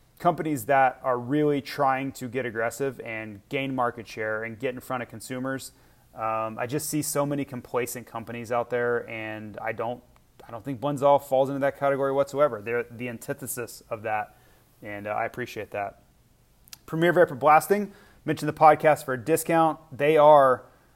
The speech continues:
the preeminent company for vapor blasting. They do incredible work. You can go check out their Instagram at Premier Vapor Blasting and see what I'm talking about. Six twelve Suspension, also a Racetech affiliate. They get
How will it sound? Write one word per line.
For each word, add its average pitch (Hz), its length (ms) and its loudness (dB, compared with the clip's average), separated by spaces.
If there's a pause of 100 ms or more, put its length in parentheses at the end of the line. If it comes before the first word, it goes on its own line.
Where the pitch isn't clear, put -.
(200)
the - 80 -2
preeminent 160 640 0 (300)
company 139 360 0
for 139 400 4
vapor 123 280 -2
blasting. 131 560 2
They 135 120 0
do 131 100 -2
incredible 147 640 2
work. 131 340 2
You 123 80 -14
can 110 80 -14
go 131 140 -4
check 151 180 0
out 135 120 -2
their 131 80 -4
Instagram 127 600 -4
at 139 280 6
Premier 131 260 -4
Vapor 123 260 -2
Blasting 143 580 2 (420)
and 113 80 -12
see 143 200 -2
what 131 120 -2
I'm 120 80 -6
talking 135 320 2
about. 139 400 6 (320)
Six - 260 0
twelve 165 200 6
Suspension, 160 640 -2 (320)
also 143 560 6
a 135 100 -6
Racetech 135 520 -2
affiliate. 214 680 2 (400)
They 135 200 0
get 123 440 -2